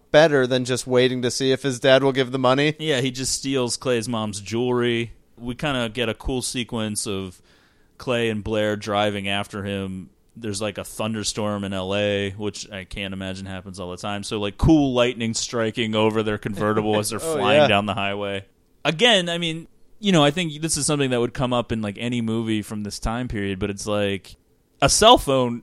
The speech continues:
Speaker 2: would just cure, like, a lot of
Speaker 1: That's
Speaker 2: the
Speaker 1: true.
Speaker 2: next twenty to thirty
Speaker 1: Right.
Speaker 2: minutes of this movie, which is, like, looking for Julian, tracking people down, Rip and Bill
Speaker 1: Although
Speaker 2: are
Speaker 1: I
Speaker 2: looking
Speaker 1: do
Speaker 2: for
Speaker 1: feel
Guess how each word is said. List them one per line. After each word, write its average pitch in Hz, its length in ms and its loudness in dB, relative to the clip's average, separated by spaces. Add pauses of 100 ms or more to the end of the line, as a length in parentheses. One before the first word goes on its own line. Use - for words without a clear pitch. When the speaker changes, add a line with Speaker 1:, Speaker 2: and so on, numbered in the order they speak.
(140)
Speaker 2:
would 143 200 0
just 131 200 -2
cure, 160 400 6
like, 120 200 2
a 120 60 0
lot 120 480 6
of 113 300 -2 (260)
Speaker 1:
That's 156 320 2
Speaker 2:
the 151 80 8
Speaker 1:
true. 151 80 6
Speaker 2:
next 143 340 4
twenty 135 360 2
to 117 80 0
thirty 131 300 8
Speaker 1:
Right. 123 60 4
Speaker 2:
minutes 123 300 2
of 127 80 2
this 113 160 0
movie, 131 320 2
which 123 220 0
is, 117 180 -4
like, 110 180 -2
looking 123 340 -2
for 127 120 -4
Julian, 117 720 -2 (320)
tracking 120 440 2
people 117 300 -4
down, 113 600 0 (440)
Rip 135 360 4
and 123 160 2
Bill 131 160 6
Speaker 1:
Although 127 100 10
Speaker 2:
are 127 80 12
Speaker 1:
I - 60 8
Speaker 2:
looking 123 200 4
Speaker 1:
do 294 100 0
Speaker 2:
for - 260 0
Speaker 1:
feel - 20 2